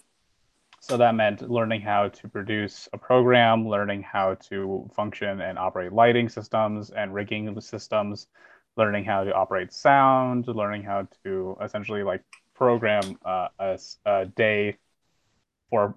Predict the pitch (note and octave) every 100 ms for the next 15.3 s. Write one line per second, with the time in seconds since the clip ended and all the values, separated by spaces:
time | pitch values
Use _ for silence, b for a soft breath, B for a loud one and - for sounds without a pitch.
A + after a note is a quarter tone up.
0 | A#2+ G2+ F#2 F#2 A2+ G#2+ G#2+ G2 G#2+ G#2+
1 | F#2+ F#2 - - F2+ F2 G2+ G2 F#2+ -
2 | E2+ E2+ - _ _ _ _ - C3 B2+
3 | A2+ A2+ C3+ C#3 D#3+ C3 B2 - G2+ G2+
4 | G2+ A#2+ _ G#2+ G2+ G2+ G2+ _ - A#2+
5 | A#2 A2+ G#2+ G#2+ G#2 G#2 G#2 G2+ G2 G2+
6 | G2 G2 F#2+ - F#2+ G2 F#2+ F#2 F#2+ F#2+
7 | G#2 F#2+ F#2 F2 G#2 C3+ C3+ B2+ A#2 F#2
8 | G#2+ G#2 A2 G#2 G2+ - _ _ _ -
9 | G2+ A2 G2+ G2+ G#2 G2+ G2+ G2 F#2+ G#2+
10 | G2 G2+ - G#2 G2 F#2+ A2 G#2+ G2+ F#2+
11 | G2 F#2+ - C#3 B2+ A#2+ A#2+ A2 G#2 F#2+
12 | G2 G2 F#2+ G2 F#2+ F#2+ F#2 F#2+ F2+ E2+
13 | - - F#2 E2+ E2+ E2 - _ _ _
14 | _ - G#2 G2+ G#2 G2+ A2 G#2+ A2+ A#2
15 | C#3 C#3+